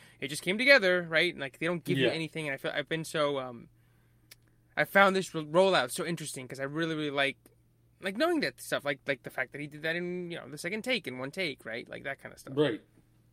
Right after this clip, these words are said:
Speaker 2: Yeah. Yo, Wilshire, they have figured out who it's about.
Speaker 1: Yeah, yeah,
Speaker 2: Like, they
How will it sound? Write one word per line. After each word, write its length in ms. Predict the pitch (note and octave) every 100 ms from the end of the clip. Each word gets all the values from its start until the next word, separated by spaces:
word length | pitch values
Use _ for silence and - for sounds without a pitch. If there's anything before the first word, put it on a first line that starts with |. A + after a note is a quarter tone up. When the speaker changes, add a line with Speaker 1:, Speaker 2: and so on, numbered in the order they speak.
| _ _ - - - -
Speaker 2:
Yeah. 220 | F3 C3+ - _ - F3 F3+ -
Yo, 260 | F#3 G3 C#3+
Wilshire, 640 | D#3+ A#3 B3+ A#3+ A3 - - - -
they 300 | E3 F3 F#3+
have 200 | F#3 G3
figured 420 | - G#3 G3+ G#3+ F3
out 260 | F3 D#3 -
who 220 | D#3 D#3+
it's 120 | D3+
about. 380 | C3 A2+ A#2 A2+ - _ _ _ _ _ _ _
Speaker 1:
Yeah, 200 | E3+ A#3
yeah, 260 | F3 G3+ G3
Speaker 2:
Like, 100 |
they 60 | E3